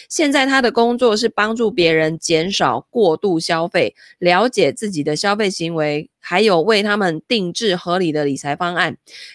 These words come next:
更针对 X 世代跟 Y 世代的女性提供理财教育。二零一三年被澳洲麦迪逊杂志评选为澳洲最有影响力的前百大女性，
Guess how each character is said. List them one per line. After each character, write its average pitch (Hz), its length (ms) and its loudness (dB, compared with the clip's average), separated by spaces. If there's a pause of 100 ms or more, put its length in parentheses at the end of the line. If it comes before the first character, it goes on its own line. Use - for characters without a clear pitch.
更 254 240 2
针 240 260 2
对 233 180 4
X 196 420 -4
世 190 340 -2
代 175 240 0
跟 185 240 -2
Y 202 240 2
世 208 260 0
代 180 240 0
的 147 260 -2
女 135 220 -6
性 180 320 -4
提 165 160 -4
供 185 280 -4
理 139 160 -4
财 135 240 -6
教 175 340 0
育。 208 180 -2 (380)
二 285 140 2
零 262 160 2
一 269 100 2
三 262 300 0
年 190 280 0
被 220 200 2
澳 202 320 0
洲 190 260 -2
麦 202 240 -2
迪 170 160 -2
逊 190 220 -6
杂 143 260 -2
志 165 340 -4 (380)
评 202 240 -2
选 185 260 0
为 156 280 0
澳 208 300 2
洲 185 500 0 (260)
最 277 180 2
有 185 140 4
影 175 160 -2
响 170 220 -2
力 185 100 0
的 160 140 -2
前 160 240 -6
百 143 180 -4
大 160 220 -2
女 131 220 -8
性， - 360 -4